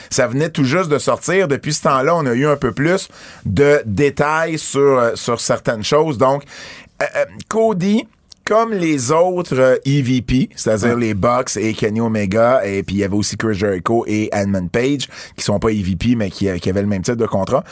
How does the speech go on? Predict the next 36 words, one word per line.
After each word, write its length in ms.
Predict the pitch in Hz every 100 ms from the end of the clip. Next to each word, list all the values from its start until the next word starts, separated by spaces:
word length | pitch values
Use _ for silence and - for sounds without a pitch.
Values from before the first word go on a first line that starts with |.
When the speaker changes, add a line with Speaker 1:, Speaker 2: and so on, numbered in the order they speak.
| - - -
Speaker 1:
avaient 560 | 143 151 139 170 202 202
un, 520 | 127 135 139 139 143 143 110
euh, 240 | 113 110
une 200 | 123 123
option 340 | 135 - 170 185
de 100 | 147
deux 320 | 123 135 123
ans. 80 | 135 _ _ _ _ -
Speaker 2:
Ouais. 140 | 113 107 101
Speaker 1:
Donc, 140 | 131
il 40 |
y 40 | 131
avait 140 | 135
une 120 | 160
option 280 | 151 - 175
de 60 | 156
deux 380 | 143 147 123 131
ans 160 | 143 165
que 100 | 123
Tony 300 | 135 139 135
Khan 260 | 143 156 151
pouvait 280 | 120 123 131
reprendre. 580 | 120 107 117 196 196 101 - - - - - - -
Et 380 | 180 214 214 - _ _ _ _ _ _ _ _ _ - 85
Tony 240 | 160 175
Khan 160 | 151 262
l'a 180 | 202 135
pas 220 | - 220
repris, 500 | 196 151 147 123 147 - -
cette 280 | - 104
option. 360 | 117 - - 98
L'a 140 | 113 135
pas 200 | - 135
pris, 240 | 143 160
cette 220 | - -
option-là. 460 | 92 - 98 85